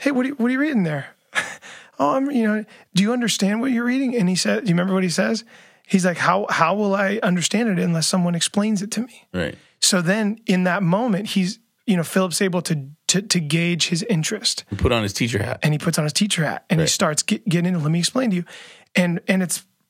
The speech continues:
Speaker 1: amazing, miraculous. Like, he gives his life to Jesus. He gets baptized right there on the <laughs> side of the road.
Speaker 2: Right.
Speaker 1: I mean, it's,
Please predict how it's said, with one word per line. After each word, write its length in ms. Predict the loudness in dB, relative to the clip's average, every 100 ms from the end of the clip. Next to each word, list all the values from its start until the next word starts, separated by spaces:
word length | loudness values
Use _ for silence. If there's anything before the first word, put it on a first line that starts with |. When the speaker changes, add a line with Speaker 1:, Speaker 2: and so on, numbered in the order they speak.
| 0
Speaker 1:
amazing, 400 | 0 2 0 0
miraculous. 580 | 0 0 0 -2 0 0
Like, 200 | -2 -4
he 220 | -2 0
gives 220 | 0 0
his 160 | 0 0
life 160 | 0
to 80 | 0
Jesus. 260 | 0 0 2
He 60 |
gets 140 | 0 2
baptized 480 | 0 2 2 2
right 140 | 2 2
there 120 | 2
on 100 | 2
the 80 | 2
<laughs> 100 | 2
side 140 | 0 0
of 80 |
the 80 | 0
road. 320 | 0 0 -2 -6 -16 -6 0
Speaker 2:
Right. 100 | 2
Speaker 1:
I 60 |
mean, 180 | 2 2
it's, 180 | -2